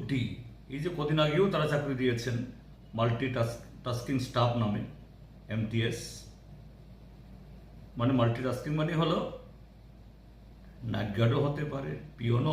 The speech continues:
হতে পারে, কোকও হতে পারে, পিয়নও হতে পারে।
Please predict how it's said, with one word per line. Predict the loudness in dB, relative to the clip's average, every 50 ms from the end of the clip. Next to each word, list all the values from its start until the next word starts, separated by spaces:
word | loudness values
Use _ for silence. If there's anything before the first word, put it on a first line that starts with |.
| 4
হতে | 2 2 0 -2
পারে, | -2 -2 -2 -4 -4 -4 -6 -6 -8 -6
কোকও | -2 -2 -2 0 -2 -2 0 2 2
হতে | 2 2 2 0 0
পারে, | 0 0 -2 -2 -2 -4 -6 -6 -4
পিয়নও | -2 0 2 2 4 4 4
হতে | 2 2 0
পারে। | -2 0 0 -2 -2 -2 -4